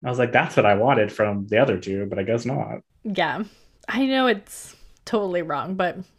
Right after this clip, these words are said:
Speaker 2: there's just something that I kinda like about Lady Catherine not being just a horrible person, but, like, having,
Speaker 1: Mm-hmm.
Speaker 2: being secretly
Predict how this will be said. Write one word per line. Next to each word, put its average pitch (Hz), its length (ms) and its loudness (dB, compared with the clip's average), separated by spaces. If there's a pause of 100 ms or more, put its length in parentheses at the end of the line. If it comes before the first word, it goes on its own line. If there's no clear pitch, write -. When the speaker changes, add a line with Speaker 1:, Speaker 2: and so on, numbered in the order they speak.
(160)
Speaker 2:
there's 240 180 -2
just 311 200 -4
something 208 320 -2
that 180 120 2
I 180 60 0
kinda 180 260 -2
like 160 260 -2
about 165 380 -2 (720)
Lady 202 240 0
Catherine 190 500 0
not 175 260 2
being 170 340 -2
just - 680 -4
a 175 60 -4
horrible 180 360 0
person, 180 400 -4
but, 175 140 -2
like, 160 140 0
having, 131 260 4
Speaker 1:
Mm-hmm. 104 240 -4 (140)
Speaker 2:
being 202 260 0
secretly 214 1120 0